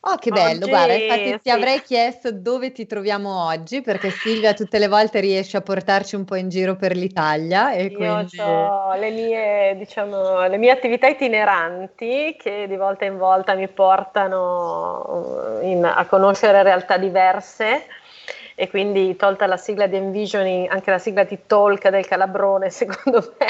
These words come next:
Speaker 2: è abbastanza idonea. E l-, la cosa bella di oggi è che io sono a Mestre, perché in realtà, eh, dovrei fare delle attività che in parte abbiamo già svolto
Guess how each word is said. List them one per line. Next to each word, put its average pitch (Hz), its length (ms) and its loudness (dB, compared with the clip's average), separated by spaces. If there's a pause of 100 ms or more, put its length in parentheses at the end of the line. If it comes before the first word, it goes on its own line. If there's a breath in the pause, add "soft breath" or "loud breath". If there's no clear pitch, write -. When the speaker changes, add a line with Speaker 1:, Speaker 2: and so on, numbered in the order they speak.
(840 loud breath)
Speaker 2:
è - 80 2
abbastanza 247 720 -2
idonea. 277 440 -2 (760 loud breath)
E 262 580 6
l-, 302 200 -8
la 339 120 -4
cosa 392 200 -6
bella 247 260 -8
di 254 140 -8
oggi 220 240 -4
è 214 40 -14
che 262 100 -14
io 339 60 -10
sono 220 180 -10
a 208 40 -8
Mestre, 190 460 -6
perché 226 200 -6
in 196 200 -2
realtà, 208 580 2
eh, 185 160 -6
dovrei 185 400 -4
fare 180 240 -2
delle 175 220 -6
attività 175 680 -4
che 180 80 -8
in 175 120 -10
parte 214 260 0
abbiamo 185 240 -6
già 190 160 -2
svolto 196 960 0